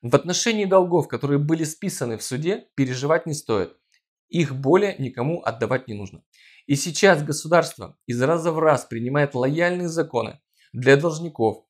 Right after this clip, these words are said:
не препятствует списанию долгов. Поэтому сейчас самое время обратиться за бесплатной консультацией,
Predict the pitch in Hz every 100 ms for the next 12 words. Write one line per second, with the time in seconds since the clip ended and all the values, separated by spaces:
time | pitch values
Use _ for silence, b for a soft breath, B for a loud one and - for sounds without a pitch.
0 | - 135 135 147 147 160 - 190 180 -
1 | 151 156 151 156 151 143 101 - b b
2 | - 135 147 156 151 160 180 - - 170
3 | 180 185 180 156 147 147 120 - _ _
4 | - 131 123 180 - 139 127 120 - 151
5 | 160 139 117 - 127 117 - -